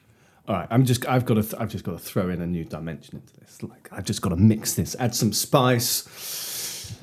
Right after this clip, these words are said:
Um, you've got big difference in teams. So we know that Williams could never compete with Mercedes, okay? I think we'll all agree on that. Uh, well, in the current era. Just a little asterisk there.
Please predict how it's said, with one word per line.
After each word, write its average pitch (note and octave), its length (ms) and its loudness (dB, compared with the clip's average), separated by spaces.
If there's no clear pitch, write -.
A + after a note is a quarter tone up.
Um, E3 440 8
you've G#3 320 8
got F3 320 6
big F3 160 8
difference C3 340 4
in A2+ 80 6
teams. F#2 340 0
So B2 140 4
we C3+ 100 8
know D3+ 200 8
that B2+ 200 4
Williams G#2+ 760 6
could - 440 2
never D3+ 800 6
compete G2 420 4
with F2+ 160 0
Mercedes, E2+ 760 -2
okay? A2+ 240 -8
I F#2 40 -4
think F2+ 180 -2
we'll F#2+ 100 -4
all G2+ 80 -2
agree G2 240 0
on G2 140 0
that. C#3 160 -4
Uh, G2 320 2
well, A#2 240 0
in G#2+ 80 6
the F#2 80 4
current F2+ 320 0
era. E2+ 240 -2
Just - 200 -18
a - 20 -6
little F#2 180 -6
asterisk - 440 -12
there. F2+ 160 -6